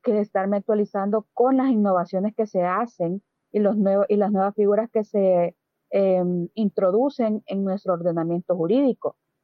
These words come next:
Aquí es donde toma la relevancia del Bitcoin. ¿Por qué? Porque la,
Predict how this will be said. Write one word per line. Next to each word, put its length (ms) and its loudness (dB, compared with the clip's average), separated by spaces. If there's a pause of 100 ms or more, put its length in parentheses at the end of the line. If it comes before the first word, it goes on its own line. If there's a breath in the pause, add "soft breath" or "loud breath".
(160)
Aquí 300 -2
es 60 0
donde 260 2
toma 320 0
la 140 0
relevancia 560 0
del 140 0
Bitcoin. 640 -6 (100)
¿Por 260 0
qué? 220 0 (500)
Porque 320 0
la, 220 0